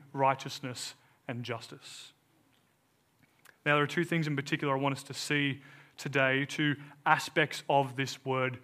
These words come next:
mishpat that we translate as justice. Firstly, it speaks to a form of justice known as retributive justice, but mostly, most often throughout the Bible, it's speaking to, uh,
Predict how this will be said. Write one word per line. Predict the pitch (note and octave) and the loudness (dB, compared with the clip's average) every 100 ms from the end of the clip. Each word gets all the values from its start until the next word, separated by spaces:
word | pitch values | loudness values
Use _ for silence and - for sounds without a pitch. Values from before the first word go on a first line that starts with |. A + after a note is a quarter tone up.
| - _ - | -20 _ -4
mishpat | C3+ C#3 - A2+ - - - _ _ _ _ _ _ _ | -2 -2 -6 -12 -14 -20 -20 _ _ _ _ _ _ _
that | B2+ | -6
we | A#2+ C3+ | -2 -2
translate | - C#3 C3 C3 B2+ C3 | 0 -2 0 0 -2 -2
as | B2+ A#2+ A#2 - - _ _ - | -4 -4 -6 -12 -20 _ _ -16
justice. | A#2 B2 - G#2+ - - - - _ _ _ _ _ _ | -4 -4 -4 -14 -16 -14 -14 -16 _ _ _ _ _ _
Firstly, | - D#3+ D#3 D#3+ | 2 2 4 0
it | C#3+ | -2
speaks | - E3 E3+ | 0 0 0
to | - D3+ | -2 -4
a | |
form | - - D3 D3 C#3+ D3 | -4 -2 0 2 2 0
of | D3+ C3 | 0 2
justice | C#3+ C#3 C#3 - | 0 0 -4 -4
known | C3 C3 | -2 -2
as | B2+ B2+ - - - | -2 -4 -10 -14 -8
retributive | B2+ - E3 E3 D3+ C#3 C#3 - | -4 0 4 4 4 0 -4 -10
justice, | B2 B2+ - - D3 - - - _ - - | -6 -6 -6 -8 -8 -10 -14 -16 _ -20 -4
but | - B2+ | -4 -2
mostly, | C#3 F3 B3 - D#3+ C3+ C3 E3+ | 6 8 8 6 -2 0 0 0
most | D3+ F#3 G3+ | 2 2 2
often | F#3 D#3 - C#3+ | 0 0 0 -6
throughout | - C#3+ D3+ - | -2 2 2 4
the | D3 | 0
Bible, | C3 B2+ C3+ | 2 2 2
it's | C3+ - | -4 -6
speaking | - E3 E3 - E3+ D#3 | -4 -2 -2 -2 -2 -2
to, | - - D3 C#3+ C#3 - - - | -4 -2 0 0 -4 -12 -20 -6
uh, | C#3+ C3+ C3 C3+ | 0 4 4 4